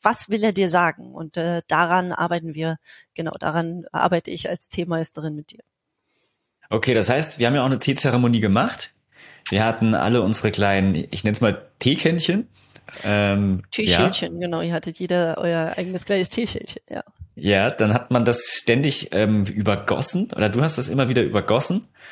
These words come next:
Speaker 2: und dann hat man den Tee getrunken. Und
Speaker 1: Genau.
Speaker 2: was passiert jetzt, wenn wir das tun?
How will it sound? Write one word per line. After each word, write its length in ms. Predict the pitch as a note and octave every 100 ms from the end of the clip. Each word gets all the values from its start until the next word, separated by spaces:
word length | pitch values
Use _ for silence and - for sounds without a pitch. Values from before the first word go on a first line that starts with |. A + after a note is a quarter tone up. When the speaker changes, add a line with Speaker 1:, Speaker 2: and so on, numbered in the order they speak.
| - - - _ -
Speaker 2:
und 460 | B2+ B2+ B2+ B2+ - - - _ -
dann 240 | - A2
hat 160 | C3 C#3+
man 100 | B2+
den 140 | A#2
Tee 160 | - A#2+
getrunken. 560 | A2+ G#2 F2+ - D#2 - _ _ _
Und 180 | G2 G#2
Speaker 1:
Genau. 120 | D#2 -
Speaker 2:
was 280 | A2+ D3 -
passiert 400 | C3 - B2 A#2
jetzt, 360 | G#2+ F#2+ - -
wenn 140 | G2
wir 100 | F#2
das 200 | E2+ -
tun? 320 | - E2 D2+